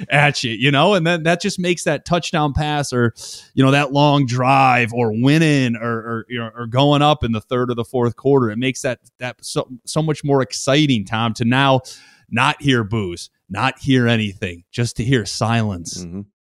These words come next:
Speaker 1: Right? I, I, you know, it's
Speaker 2: Yeah. We didn't do that on Saturday. Um, we're, we have a lot of stuff to extrapolate from James Franklin's Tuesday press conference. I, we will get to,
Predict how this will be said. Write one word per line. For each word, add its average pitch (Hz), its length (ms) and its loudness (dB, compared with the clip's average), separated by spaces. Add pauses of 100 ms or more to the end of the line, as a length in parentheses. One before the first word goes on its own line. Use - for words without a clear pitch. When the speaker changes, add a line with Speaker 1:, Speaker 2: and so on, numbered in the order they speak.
(680)
Speaker 1:
Right? 135 380 2
I, 165 360 -8
I, 165 40 -12
you 165 140 -6
know, 139 260 -4
it's - 440 -12 (1700)
Speaker 2:
Yeah. 120 180 -4 (1000)
We 98 120 -4
didn't 139 160 -2
do 160 160 4
that 247 240 -4
on 80 140 -10
Saturday. - 400 -8 (200)
Um, 87 680 -6 (480)
we're, 147 180 0
we 175 140 0
have 220 100 2
a 175 40 -2
lot 196 220 -2
of 208 80 -4
stuff 185 220 -4
to 120 260 -2
extrapolate 113 600 -4
from 98 280 -8
James 98 240 -10
Franklin's 95 480 -10
Tuesday 92 400 -8
press 92 240 -6
conference. 82 420 -10
I, 85 100 -4
we 95 300 -10
will 127 220 4
get 107 180 0
to, 90 260 -4